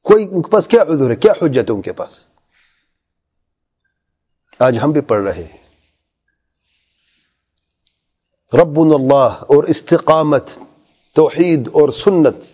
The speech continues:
صحیح عقیدہ، صحیح منہج اگر زندگی میں نہیں ہے تو واللہ کوئی خیر بھی نہیں ہے، واللہ کوئی خیر نہیں ہے، نہ زندگی میں، نہ مرتے وقت،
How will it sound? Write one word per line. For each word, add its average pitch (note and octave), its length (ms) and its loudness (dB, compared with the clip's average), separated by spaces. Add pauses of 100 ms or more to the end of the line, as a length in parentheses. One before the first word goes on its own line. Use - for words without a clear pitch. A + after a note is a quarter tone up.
صحیح E3 360 0
عقیدہ، D3 500 2 (340)
صحیح E3+ 220 2
منہج D#3 580 0 (2000)
اگر C3 260 2
زندگی B2 500 0
میں A2+ 120 0
نہیں A#2 340 -2
ہے A2 60 -2
تو A2 140 -2
واللہ G#2+ 440 0
کوئی D#3+ 200 2
خیر F#3 280 2
بھی C#3 140 -2
نہیں G#2 320 -8
ہے، - 60 -20 (420)
واللہ D3+ 340 2
کوئی C3+ 180 0
خیر G#2+ 220 -2
نہیں F#2 200 -14
ہے، - 120 -20 (680)
نہ C#3 100 4 (240)
زندگی D3+ 540 2
میں، F#3 200 2 (400)
نہ D3+ 140 4
مرتے E3+ 340 0
وقت، F#3 460 -4